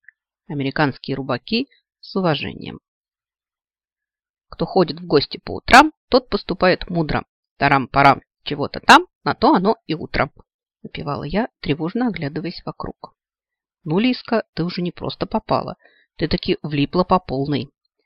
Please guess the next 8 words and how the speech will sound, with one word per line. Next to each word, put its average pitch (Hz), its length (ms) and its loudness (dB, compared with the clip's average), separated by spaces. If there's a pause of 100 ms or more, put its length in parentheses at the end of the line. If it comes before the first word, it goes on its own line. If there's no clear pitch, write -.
(220)
Дабы 180 280 2
не 196 120 2
видеть 202 260 -6
происходящего, 185 920 -2 (120)
я 170 220 2
закрыла 185 400 0
глаза 147 380 -2
лапой. - 460 -8